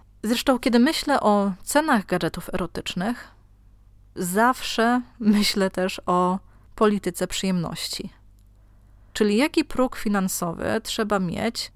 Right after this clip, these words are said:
żeby móc cieszyć się urozmaiconym życiem seksualnym, a urozmaiconym właśnie przez używanie gadżetów erotycznych. Bo przecież jest tak, że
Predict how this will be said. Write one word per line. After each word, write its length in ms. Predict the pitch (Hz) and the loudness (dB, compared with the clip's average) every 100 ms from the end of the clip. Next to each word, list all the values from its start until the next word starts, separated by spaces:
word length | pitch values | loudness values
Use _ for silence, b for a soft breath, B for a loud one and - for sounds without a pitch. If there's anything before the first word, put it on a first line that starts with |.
| - | -8
żeby 800 | 190 202 190 208 196 196 196 190 | -2 0 2 2 4 2 2 0
móc 600 | 196 208 247 277 - - - - | 2 4 4 2 -4 -6 -12 -14
cieszyć 500 | - 226 226 214 - | 0 0 2 -4 -6
się 500 | - - 196 190 196 - - - - b b b b 214 | -6 -2 -2 0 -4 -8 -20 -20 -20 b b b b 2
urozmaiconym 680 | 208 196 202 190 226 226 196 | 2 4 2 2 2 2 2
życiem 280 | 190 185 | -2 -4
seksualnym, 640 | 185 - - 196 254 285 302 | -4 -6 -2 2 2 2 0
a 140 | - | 0
urozmaiconym 720 | 285 262 220 202 190 220 220 196 | 2 2 2 2 2 2 2 2
właśnie 480 | 185 185 202 190 190 | 0 0 -4 -6 -6
przez 320 | - 190 - | -4 -6 -4
używanie 420 | 190 185 185 180 | -6 -4 -2 -2
gadżetów 400 | 175 170 170 - | -4 -4 -6 -6
erotycznych. 680 | - - - - - - - - - - | -6 -4 -6 -8 -10 -12 -18 -20 -20 -12
Bo 140 | 196 226 | -4 2
przecież 360 | 262 262 311 | 4 4 2
jest 300 | 302 262 - | 0 -2 -6
tak, 400 | - 185 - - 202 | -4 -2 -2 -4 -4
że 460 | 190 196 190 190 | -2 0 0 -2